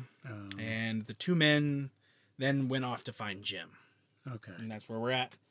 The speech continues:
Speaker 2: What's amazing and also terrifying is how stealthy this leopard is.
Speaker 1: Yeah.
Speaker 2: How, it's amazing how it, it can, uh, take a child yards away from its mother,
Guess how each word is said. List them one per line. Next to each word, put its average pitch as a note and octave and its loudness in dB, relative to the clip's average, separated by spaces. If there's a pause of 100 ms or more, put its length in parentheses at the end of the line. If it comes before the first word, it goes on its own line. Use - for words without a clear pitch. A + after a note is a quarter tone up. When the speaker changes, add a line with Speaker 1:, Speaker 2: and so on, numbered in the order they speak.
(480)
Speaker 2:
What's F#3+ 6
amazing G3 10
and F3 4
also F3+ 10
terrifying D3+ 8
is C#3+ 0
how D3+ 4 (120)
stealthy C3+ 4 (420)
this C3+ 2
leopard A#2 -4
is. G2 -12
Speaker 1:
Yeah. D#3 4 (220)
Speaker 2:
How, G#3+ 2 (120)
it's C#3 -6
amazing F3 4
how D#3+ 2
it, D3+ 0
it D3+ -10
can, B2+ -4
uh, A2 -10 (320)
take F#3 0
a - 0
child C#3 4
yards D3 6
away D3+ 6
from C#3+ -2
its B2 -4
mother, A#2 -2